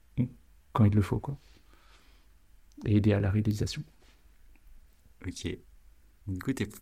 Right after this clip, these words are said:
Speaker 2: freelance depuis trois ans et t'es développeur depuis combien de temps ?
Speaker 1: Ouais, bonne question. Je suis développeur depuis, euh, un peu plus de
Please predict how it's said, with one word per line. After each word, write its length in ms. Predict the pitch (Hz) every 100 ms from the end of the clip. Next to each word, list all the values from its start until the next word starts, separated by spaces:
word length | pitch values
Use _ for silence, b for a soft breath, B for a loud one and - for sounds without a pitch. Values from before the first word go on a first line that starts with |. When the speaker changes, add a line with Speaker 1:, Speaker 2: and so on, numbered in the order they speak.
| -
Speaker 2:
freelance 340 | - - 117
depuis 220 | 95 - 90
trois 400 | - 95 95 85
ans 300 | 92 185 - - - - - -
et 320 | 95 85 82 -
t'es 120 | 90
développeur 380 | 90 90 90 85
depuis 380 | 85 - 82 82
combien 200 | - 82
de 40 | 80
temps ? 240 | 85 - _ _ _ _ _ _ _ _ _ _ _ _ _
Speaker 1:
Ouais, 200 | 226 131 -
bonne 180 | 139 151
question. 460 | 139 - 143 147
Je 60 | -
suis 140 | -
développeur 560 | 127 127 147 143 151 151
depuis, 520 | 131 117 - 139 139
euh, 360 | 127 110 110 113 113 b b b b - - - - - - - - - - - -
un 120 | 123
peu 160 | 123 127
plus 240 | - 156
de 760 | 139 151 139 135 139 135 135